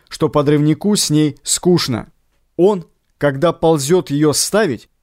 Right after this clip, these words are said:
тоже свободно может Богу душу отдать, верно?» Егоров кивнул. «Также, если на патруль нарвётся, его подстрелят. Опасность всё равно, как и при мгновенном действии,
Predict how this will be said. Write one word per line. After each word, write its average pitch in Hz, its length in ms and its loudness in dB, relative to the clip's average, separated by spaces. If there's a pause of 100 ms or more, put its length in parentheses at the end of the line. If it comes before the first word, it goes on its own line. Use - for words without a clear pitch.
(140)
тоже 151 300 2
свободно 175 640 0
может 165 340 0
Богу 156 460 0
душу 143 420 -2
отдать, 120 480 -2 (220)
верно?» 165 420 0 (400)
Егоров 165 460 0
кивнул. 156 460 -2 (420)
«Также, 180 480 0 (240)
если 165 320 0
на 156 160 2
патруль 196 420 0
нарвётся, 147 640 0 (320)
его 160 300 0
подстрелят. 165 760 -2 (420)
Опасность 185 800 -4
всё - 240 0
равно, 196 300 0
как 147 240 -2
и 147 60 -2
при 147 160 -2
мгновенном 156 640 0
действии, 135 560 -2